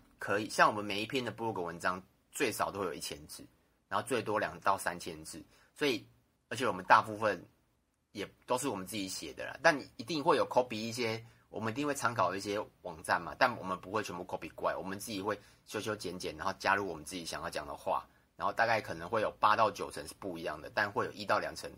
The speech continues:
可能是，会是一样的。但这对于 Google 来讲并不，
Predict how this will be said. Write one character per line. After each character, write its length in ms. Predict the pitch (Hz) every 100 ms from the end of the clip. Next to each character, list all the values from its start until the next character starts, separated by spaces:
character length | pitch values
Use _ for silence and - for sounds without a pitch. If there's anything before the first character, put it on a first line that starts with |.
| - _
可 100 | -
能 180 | 76 85
是， 160 | - - -
会 100 | 98
是 140 | 107
一 200 | - 80
样 120 | 92 -
的。 80 | - - _ _ _ _ _ _ _ _ _ -
但 260 | 131 110 - - _ _ _ _ _ _ _ _ -
这 140 | 165
对 260 | 123 151 120
于 60 |
Google 260 | 113 123 120
来 100 | 98
讲 220 | 92 80
并 180 | 80 104
不， 240 | 98 95